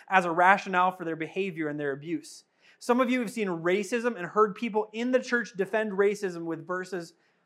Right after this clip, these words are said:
from the Bible. Some of you have been taught or been shown that Jesus and science can't coexist because it doesn't seem like Christians and scientists exist together well.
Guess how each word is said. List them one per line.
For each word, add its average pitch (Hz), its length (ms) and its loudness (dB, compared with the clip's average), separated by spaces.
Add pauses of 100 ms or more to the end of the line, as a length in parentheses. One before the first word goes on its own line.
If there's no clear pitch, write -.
(540)
from 180 200 2
the 165 60 -2
Bible. 160 520 4 (480)
Some 240 180 6
of 254 100 6
you 226 120 2
have 220 80 0
been 196 160 2
taught 196 500 6 (300)
or 190 60 0
been 190 160 2
shown 226 380 6
that 165 160 0
Jesus 208 420 -4
and 180 180 -8
science 202 540 -2
can't 208 340 -8
coexist 175 800 -2 (320)
because 196 300 4
it 170 80 -6
doesn't 214 280 6
seem 208 160 -2
like 170 140 -4
Christians 208 560 -2
and 156 180 -12
scientists 147 720 -6 (540)
exist 170 400 -8
together 147 340 -4
well. 135 360 -8